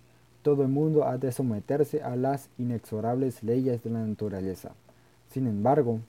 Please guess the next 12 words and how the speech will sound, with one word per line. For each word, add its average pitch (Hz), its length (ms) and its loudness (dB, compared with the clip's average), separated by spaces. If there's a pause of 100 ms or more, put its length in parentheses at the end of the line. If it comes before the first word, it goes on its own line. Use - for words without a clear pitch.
(140)
los 107 200 -6
gobernantes 120 720 0
no 117 120 -4
piensan 143 540 0
lo 110 80 -4
mismo 123 380 -2
de 120 140 -4
las 104 140 -4
leyes 117 340 -2
económicas. 98 580 -8 (800)
¿Por 107 120 -6
qué? 170 300 2